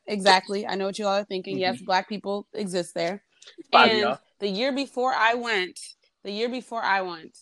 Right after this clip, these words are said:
Speaker 1: so twenty eleven, um, there was a big ass riot and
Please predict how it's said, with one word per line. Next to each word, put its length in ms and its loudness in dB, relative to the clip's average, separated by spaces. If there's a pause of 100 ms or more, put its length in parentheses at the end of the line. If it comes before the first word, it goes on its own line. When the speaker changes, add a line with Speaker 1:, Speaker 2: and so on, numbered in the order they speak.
Speaker 1:
so 320 -6
twenty 280 -4
eleven, 540 0 (420)
um, 380 -4 (340)
there 420 8
was 600 6
a 120 -2
big 260 -2
ass 280 0
riot 520 -2 (200)
and 420 -4